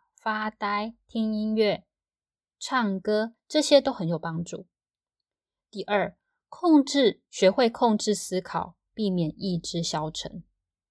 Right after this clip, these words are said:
大家都知道，你的思考方式绝对会影响你的情绪，情绪则会影响你后面的行为。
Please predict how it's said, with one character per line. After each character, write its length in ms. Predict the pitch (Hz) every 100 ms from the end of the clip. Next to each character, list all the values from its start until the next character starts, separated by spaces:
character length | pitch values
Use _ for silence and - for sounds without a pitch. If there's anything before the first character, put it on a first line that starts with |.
| _ _ _ -
大 120 | 254
家 160 | 254
都 140 | 247 233
知 180 | 240 208
道， 240 | 220 202 _
你 180 | - 185
的 140 | 175 180
思 300 | - 277 277
考 260 | - 165
方 300 | 165 202 208
式 340 | 220 - 208 175
绝 300 | - 165 170
对 180 | 240
会 300 | 240 240 220 -
影 240 | 170 175
响 340 | - 170 165 190
你 140 | 170
的 120 | 147 160
情 300 | - 151 156
绪， 440 | - 214 170 - _ _ -
情 360 | - 180 185
绪 360 | - - 247 208
则 200 | - 175
会 240 | 226 202 -
影 200 | 170 185
响 380 | - 165 160 -
你 160 | 170 160
后 260 | - 202
面 160 | 180 175
的 120 | 165
行 320 | 170 - 165
为。 260 | 165 -